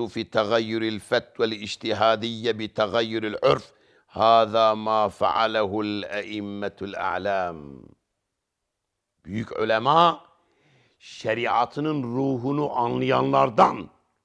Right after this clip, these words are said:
Allah bizleri de onlardan eylesin. İşte bunlar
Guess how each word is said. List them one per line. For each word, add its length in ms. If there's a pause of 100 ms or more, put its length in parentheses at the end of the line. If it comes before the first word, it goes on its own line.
(180)
Allah 240
bizleri 320
de 60
onlardan 460
eylesin. 420 (1040)
İşte 380
bunlar 520